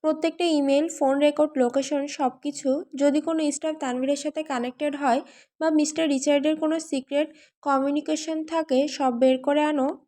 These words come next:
আর যদি মিস্টার রিচার্ডের নিজের কোনো ফাইল পাও, সেটা প্রায়োরিটি দিয়ে হ্যাক করো। আমি জানতে চাই সে কত দূর গিয়ে আমার পথ আটকেছে।" জ্যাকের ভয়েস আবার স্পিকারে এলো, "বস, আমি মিস্টার তানভীরের পুরোনো ব্যাংক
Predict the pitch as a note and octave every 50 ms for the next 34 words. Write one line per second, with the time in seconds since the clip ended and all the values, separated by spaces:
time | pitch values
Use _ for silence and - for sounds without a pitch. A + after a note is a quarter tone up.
0 | _ - C#4 C#4+ D4 C4+ D4+ D4+ D#4 F4 F4+ E4 C4+ B3+ B3+ - D4 D4 D4 D4
1 | C#4 - D4+ D4 C#4+ C#4+ D4 D#4+ D#4+ D#4 C#4 B3+ B3 C#4 C#4 C#4 - D#4 D#4 D4
2 | D4 D#4+ D4+ - _ _ _ _ _ - D4+ C4+ C4 C4+ C#4 C#4+ - D#4+ D4 C#4+
3 | D4 D4 - D4 C#4 D4 C#4+ D4 - C4+ B3+ B3 B3+ C4 C4 C#4+ D4 C4 D4 D4+
4 | C#4+ C4+ B3+ B3 B3 - _ - D4 D4+ C#4+ C4 D4 D4 - - C#4 C#4 D4+ D4+
5 | - C#4 B3+ B3 B3+ B3+ D4 D4 D4 D#4 C4 C4 C#4+ C4+ - D4+ C#4+ - B3 A#3+
6 | - C4 B3+ C4+ C#4 C#4 C#4+ C4+ D4 C4+ C4 D4 C#4+ - B3+ B3+ C4 C4 B3+ B3+
7 | C4+ C4 C4 - C4 A#3+ A#3 A#3 A3+ - - A#3+ A3+ A3+ - A3 G#3 G3 G3 G#3
8 | - _ _ _ _ _ _ C#4 C4+ C#4+ D#4 D4+ D4 D4+ E4+ E4+ D#4 E4 E4+ E4+
9 | E4 - F4 E4 E4 E4 D#4+ C#4+ - - - D4+ - D#4 D4+ D#4 D#4+ E4 E4+ D#4+
10 | D4 C#4+ D#4+ D#4 - D4 C4+ C4+ C#4+ C#4+ C#4+ D#4+ D#4 D#4 D#4+ D4+ C4+ C4 C4+ -
11 | D4 C#4+ D4+ D4 C#4+ C#4+ C#4+ D4 D4+ D#4 D#4+ D#4 D4 C#4 C4+ C4 C4+ C#4 C4 C4
12 | B3 A#3+ B3 C4+